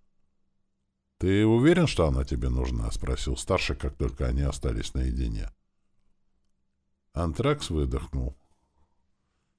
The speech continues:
«Вы с отцом одинаковые. Я беспокоюсь, и он тоже. Ты правда уверен, что именно она?» Антракс отрицательно покачал головой, но прошептал:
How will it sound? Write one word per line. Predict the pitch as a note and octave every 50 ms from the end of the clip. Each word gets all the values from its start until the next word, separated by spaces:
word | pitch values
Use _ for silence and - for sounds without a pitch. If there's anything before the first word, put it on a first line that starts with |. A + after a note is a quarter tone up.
| _ _
«Вы | - - D#2+ E2 D#2
с | - -
отцом | E2+ D2+ - - F2+ D#2+ D#2
одинаковые. | D#2+ D2+ C#2 E2 D#2 D2 C#2+ B1 - - - - - - - - - - - _ _ _ _ _ _ _ _ _ _ _ _ _ _ -
Я | - G2 A2
беспокоюсь, | G#2+ A2+ A2 - - A2 G#2 - - A#2+ A2 F#2 D2 C#2+ - -
и | -
он | D#2+ G2 G#2+ F#2+
тоже. | - - F2+ D#2+ D2 B1+ - - - - _ _ _ _ _ _ _
Ты | - C3 C3+ - -
правда | - - E3 F3 E3+ D3 C3+
уверен, | A#2+ G#2+ F2+ E2+ F2 D#2 C#2+ C#2
что | C#2 - D#2
именно | D2 C2+ B1+ C2 B1+ B1 C2+ C2+ C2
она?» | B1 A#1+ G#1+ G#1 - - - _ _ _ _ _ _ _ _ _ _ _ _ _ _ _ _ _ -
Антракс | C3 A2+ A2 - - F#3 - -
отрицательно | - A#2 - G#2 G2+ - - C#3+ D3 C#3+ A#2 G2+ F2+
покачал | D#2 - - - - F2 - - F#2 F2
головой, | E2 F#2 E2+ E2+ F2+ F#2+ A#2+ C3+ A#2+
но | F2+ E2+
прошептал: | D#2 - - - - - D2 C#2 - - A1+ G1+ G1+ -